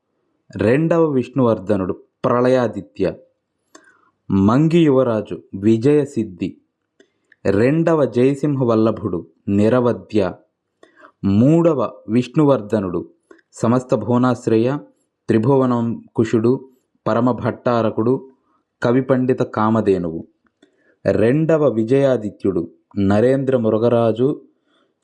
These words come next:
చాళుక్యరామ, విక్రమ దావళి. గుణగ విజయాదిత్యుడు త్రిపుర మత్య మహేశ్వరుడు, సమధిగత పంచమహాశబ్ద,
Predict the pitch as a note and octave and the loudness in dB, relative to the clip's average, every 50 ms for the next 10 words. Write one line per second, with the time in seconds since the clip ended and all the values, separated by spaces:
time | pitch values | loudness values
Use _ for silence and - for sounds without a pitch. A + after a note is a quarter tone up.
0 | - - B2 A#2 B2 B2+ B2+ - - - B2+ A#2 A2+ A2 A2 A2 A2 A2+ A#2+ C#3+ | -4 0 0 2 2 2 0 -2 0 0 2 2 2 2 0 0 0 -2 -2 -4
1 | - - _ - G#2+ G#2+ G2 - - B2+ B2 A#2+ A2 G2 G#2 G2+ G2+ G2 F#2+ F#2+ | -6 -10 _ -4 -2 -2 -2 -2 -2 0 0 0 0 0 0 0 2 2 0 -2
2 | F2+ E2+ E2 - _ _ _ _ _ _ _ _ _ _ _ _ _ - G#2 G#2 | -2 -6 -8 -12 _ _ _ _ _ _ _ _ _ _ _ _ _ -6 -4 -2
3 | - B2+ C#3 D3+ E3+ E3 E3 D#3+ C#3 B2+ A#2 B2 C3 B2+ B2 A2+ G2+ G2+ F#2+ - | 0 2 2 2 2 2 2 0 0 0 0 2 2 2 2 2 0 -4 -8 -6
4 | - G2+ F2+ C#3 B2+ - - _ _ _ _ _ _ _ - C3 C3 B2+ C#3+ C#3 | -6 -6 -4 -4 -6 -8 -10 _ _ _ _ _ _ _ -2 0 0 2 2 2
5 | C#3 C3+ B2+ A#2+ - - - C#3+ C3 B2 A2+ C3 B2+ B2 - - - A#2+ A2 G#2+ | 2 2 -2 -4 -4 -2 0 0 0 0 0 0 0 0 -2 -2 0 0 2 2
6 | G#2+ A#2 B2+ C3 - - _ _ _ _ _ _ _ _ _ _ - - C3 A#2+ | 2 0 0 -2 -4 -10 _ _ _ _ _ _ _ _ _ _ -6 -2 0 0
7 | B2+ C3+ C#3 C#3 C#3 C3 - - - G#2+ A2 A2 B2+ A2+ A2 A2 A2+ A#2 A2 G#2+ | 0 0 0 0 0 0 0 -2 -2 -2 0 0 0 0 0 -2 -2 -2 -2 -2
8 | - - F2+ F2 - - | -2 -4 -6 -4 -2 -2